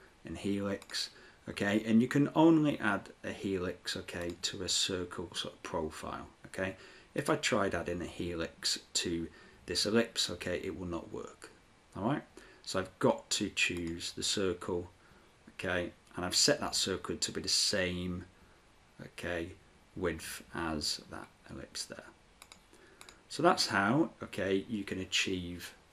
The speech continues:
okay, a twisted sweep. You're gonna check the accuracy of the design you've created in the tutorial compared to what you were aiming for.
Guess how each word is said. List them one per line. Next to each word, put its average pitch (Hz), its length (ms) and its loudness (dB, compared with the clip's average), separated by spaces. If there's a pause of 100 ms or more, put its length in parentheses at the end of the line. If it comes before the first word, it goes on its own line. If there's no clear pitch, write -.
(920)
okay, 87 420 -6
a 80 180 -6 (160)
twisted - 880 4 (520)
sweep. - 640 -2 (720)
You're 214 100 8
gonna 170 180 12
check - 200 6
the 110 120 6
accuracy 104 640 4
of 98 140 -2
the 92 80 0
design 90 380 2
you've 82 120 -2
created 90 440 0
in 82 120 -4
the 82 60 -6
tutorial 82 640 0
compared 90 680 -4
to 90 280 4
what 92 200 -2
you 82 100 0
were 85 80 0
aiming 92 300 4
for. - 320 -4